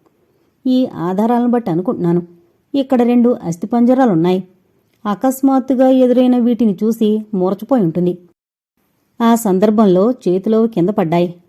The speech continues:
ఆపై, ఆపై అంటూ తీక్షణంగా వాటిని చూస్తూ ఆగిపోయాడు. ఆపై జరిగింది ఎవరికీ తెలీదు. ఎందుకంటే నువ్వు చెప్పిన ప్రకారం నిచ్చెల తెలివి తప్పి పడిపోయిందని అనుకుందాం.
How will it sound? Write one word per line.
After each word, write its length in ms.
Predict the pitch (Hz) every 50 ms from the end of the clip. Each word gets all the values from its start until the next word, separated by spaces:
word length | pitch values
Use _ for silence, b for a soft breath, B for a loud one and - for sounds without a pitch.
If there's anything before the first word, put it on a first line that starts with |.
| _ -
ఆపై, 460 | 190 170 170 175 185 190 226 233 185 165 - _ _ _ - 220
ఆపై 400 | 208 214 208 226 214 214 220 214 - _ _ _ _ -
అంటూ 440 | 190 180 175 170 170 180 214 247
తీక్షణంగా 680 | 247 - - 180 185 185 - - 220 214 214 208 208 214
వాటిని 360 | 208 208 208 202 202 190 175 180
చూస్తూ 280 | 208 226 226 - 226 202
ఆగిపోయాడు. 600 | 180 160 165 190 233 226 - 165 160 165 165 180 196 - _ _ _ _ _ _ _ _ _ _ _ _ _ _ _ 254
ఆపై 380 | 262 262 254 247 - 196 220 240
జరిగింది 380 | 220 254 240 233 262 247 220
ఎవరికీ 320 | 175 160 175 196 - 247 240
తెలీదు. 380 | - 180 170 180 196 180 185 - _ _ _ _ _ _ _ _ _ _ - 226
ఎందుకంటే 640 | 196 190 190 214 233 214 190 175 202 226 247 233 226 -
నువ్వు 260 | 233 233 247 233 - 202
చెప్పిన 220 | 175 - 233 240
ప్రకారం 560 | 233 226 226 214 226 220 214 208 214 220 208 202 - -
నిచ్చెల 360 | 226 226 220 226 - 285 277 285
తెలివి 360 | 277 - - 202 214 240 254
తప్పి 260 | 240 269 254 - 262
పడిపోయిందని 640 | 233 - 175 175 196 196 254 240 247 240 233 254 277
అనుకుందాం. 480 | 262 208 180 185 196 190 175 170 165